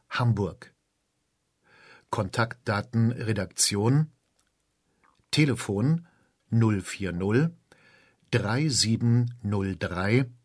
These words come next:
sieben zwei vier zwei, E-Mail blindenzeitschrift at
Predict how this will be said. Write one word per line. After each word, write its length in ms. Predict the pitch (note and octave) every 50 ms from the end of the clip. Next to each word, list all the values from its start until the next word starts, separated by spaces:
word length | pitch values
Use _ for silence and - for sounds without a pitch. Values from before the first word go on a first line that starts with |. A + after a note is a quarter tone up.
| _ _ _ _ _ _ _ _ _ _ _ _ _
sieben 500 | - - F2 - C3+ D#3+ - E3+ E3 E3
zwei 540 | - - - G#2 G2 F#2+ F#2 G2 G#2 G#2 - _ _ _ _ _ _ _ _ _
vier 440 | - - - - B2+ A#2+ G#2 - -
zwei, 440 | - - - G#2+ F#2+ F2+ E2+ F2 - _ _ _ _ _ _ _ _ _ _ _ _ _ _ _ _ _ _ _ _ -
E-Mail 560 | F#3+ E3+ D#3 A2 F#2 F#2 F#2+ A#2+ D3+ E3 - _ _ _ _ _ _ _ _ _ _ _ _ _ _ -
blindenzeitschrift 1600 | G2 F#2+ A2 B2+ D3+ E3+ F3 C3+ G2+ F#2+ F#2+ F2 - - - F#2+ F2+ F2 - - - G#2 A2+ C3 - - - - - - _ _ _ _ _
at 380 | - C3 C#3 - - - -